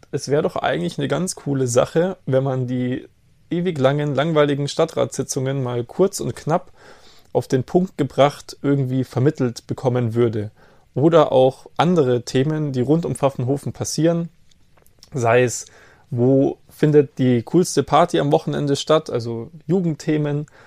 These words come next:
oder auch einfach Themen, die den Bürger im Alltag betreffen. Zum Beispiel, ja, wann macht das Freibad eigentlich wieder auf? Wie ist das mit Corona und wie viele Leute dürfen gleichzeitig ins Freibad gehen? Oder wie ist die Wassertemperatur aktuell?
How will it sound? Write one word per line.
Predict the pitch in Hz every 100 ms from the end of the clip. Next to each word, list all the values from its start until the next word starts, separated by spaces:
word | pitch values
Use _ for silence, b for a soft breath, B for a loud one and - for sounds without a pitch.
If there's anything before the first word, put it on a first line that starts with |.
| b
oder | - 151 151
auch | 139 143
einfach | - 147 135
Themen, | - 160 165 139
die | 143 139
den | 131 135 123
Bürger | 151 160 147 143 - - -
im | 127
Alltag | 147 156 139 -
betreffen. | 135 - 165 170 165 - b b b b
Zum | - 123
Beispiel, | 131 131 - 131 131 131 131 b b b b b b b b _
ja, | 151 160 - b b - -
wann | 131 135
macht | 131 -
das | 139
Freibad | 156 165 139
eigentlich | 123 127 123 -
wieder | 123 123
auf? | 123 123 -
Wie | 131 127 135 131 135 131 135 - 143 -
ist | 143 -
das | 139 - - -
mit | 143
Corona | - 143 185 190
und | 175
wie | 147
viele | 151 139
Leute | 127 131
dürfen | 131 127
gleichzeitig | 123 120 - 117 113
ins | 110
Freibad | - 147 147 135
gehen? | - 135 131
Oder | 117 117 113
wie | 113
ist | 117 -
die | 131
Wassertemperatur | 139 - - 131 120 117 - 120
aktuell? | 117 - 127 117